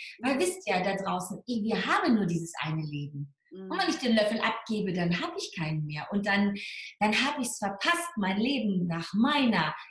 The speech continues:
Speaker 1: Intention zu leben, so wie ich es für richtig empfinde. Wisst ihr, keiner, und auch du, Corinna,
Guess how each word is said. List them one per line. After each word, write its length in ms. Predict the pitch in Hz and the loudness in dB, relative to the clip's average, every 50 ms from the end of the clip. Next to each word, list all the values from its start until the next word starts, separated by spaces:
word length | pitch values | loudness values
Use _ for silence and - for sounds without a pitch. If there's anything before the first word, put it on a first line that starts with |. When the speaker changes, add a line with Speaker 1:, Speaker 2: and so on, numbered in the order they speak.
| _ _ - | _ _ 0
Speaker 1:
Intention 720 | 208 202 190 208 202 185 180 190 - 208 190 185 180 175 | 0 0 2 2 0 0 0 0 0 2 2 2 2 0
zu 180 | - - 170 165 | 0 -4 -4 -2
leben, 320 | 160 170 165 160 165 165 | 0 0 2 2 2 2
so 160 | - 180 - | 2 0 -2
wie 160 | 185 196 - - - | -2 -4 -8 -4 0
ich 180 | 294 320 - | 0 0 2
es 340 | 226 - - - - - - _ _ _ _ _ _ _ | 2 0 0 -2 -6 -10 -16 _ _ _ _ _ _ _
für 120 | - 202 180 | -6 -2 0
richtig 360 | 180 170 - - 156 - 151 | 0 0 0 -2 -6 -6 -6
empfinde. 560 | 147 151 147 - - 147 147 143 139 143 143 - _ _ _ _ _ _ _ _ - | -8 -10 -10 -12 -10 -8 -6 -6 -6 -8 -10 -12 _ _ _ _ _ _ _ _ -4
Wisst 140 | 247 233 294 | -4 -2 -2
ihr, 120 | 247 - - - - - - | -2 -4 -6 -10 -14 -14 -8
keiner, 520 | - 240 233 294 370 - 285 196 165 151 - - - - - - _ | -2 0 2 2 4 4 4 2 2 2 -2 -6 -10 -16 -20 -18 _
und 140 | - 233 226 | -2 -2 0
auch 160 | - 226 - | 0 0 -2
du, 160 | - 339 330 330 | 0 0 0 0
Corinna, 320 | 277 240 226 214 185 | 0 0 0 0 0